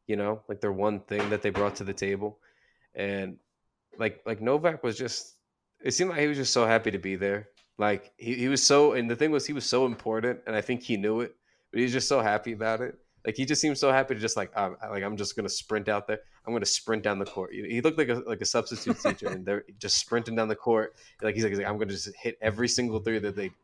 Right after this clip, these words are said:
throw my way." And they sh-, they threw some lasers to him. If, if you re-, uh, remember, one thing about that team was, like, you know, Pablo was probably the best passer in terms of, like,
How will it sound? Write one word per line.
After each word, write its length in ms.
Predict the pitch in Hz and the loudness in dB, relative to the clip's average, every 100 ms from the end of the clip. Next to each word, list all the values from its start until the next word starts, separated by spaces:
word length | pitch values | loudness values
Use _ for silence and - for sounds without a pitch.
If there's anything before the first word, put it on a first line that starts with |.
| - | -16
throw 160 | - 101 | -6 -4
my 160 | 98 92 | -2 -4
way." 220 | 95 95 _ - - | -6 -10 _ -20 -12
And 80 | 110 | 2
they 140 | 131 | 4
sh-, 220 | 170 - - | 4 -2 0
they 120 | 170 | 0
threw 180 | 233 254 | 0 -4
some 180 | 139 101 | -2 -2
lasers 500 | 98 117 113 101 90 | 2 2 2 -2 -4
to 80 | 95 | -6
him. 180 | 90 - _ - | -6 -12 _ -14
If, 120 | 107 | -10
if 120 | 117 | -4
you 180 | 120 170 | 2 4
re-, 180 | 196 196 | 4 4
uh, 200 | 127 117 | 4 4
remember, 500 | 107 113 120 107 - - | 2 0 0 -2 -8 -4
one 260 | 113 147 | 0 2
thing 160 | 160 147 | 2 0
about 240 | 117 120 | 2 0
that 160 | 117 104 | -2 -4
team 300 | - 123 123 _ _ _ _ - | -4 -6 -6 _ _ _ _ -2
was, 180 | 110 | 0
like, 380 | 110 107 98 _ _ _ _ - _ _ _ _ _ _ _ _ _ _ - | 2 2 0 _ _ _ _ -20 _ _ _ _ _ _ _ _ _ _ -4
you 80 | |
know, 100 | 127 | -2
Pablo 440 | 104 - 147 151 160 | 0 4 4 6 4
was 140 | 143 | 2
probably 280 | 135 127 123 | 2 2 2
the 80 | 107 | 0
best 260 | 107 - | -2 -4
passer 520 | - 107 104 117 120 123 - - - _ - | -2 0 0 0 -2 -2 -10 -10 -12 _ -10
in 100 | 107 | -4
terms 280 | 113 107 95 | -2 -2 -4
of, 100 | 90 | -4
like, 300 | 98 92 | -4 -4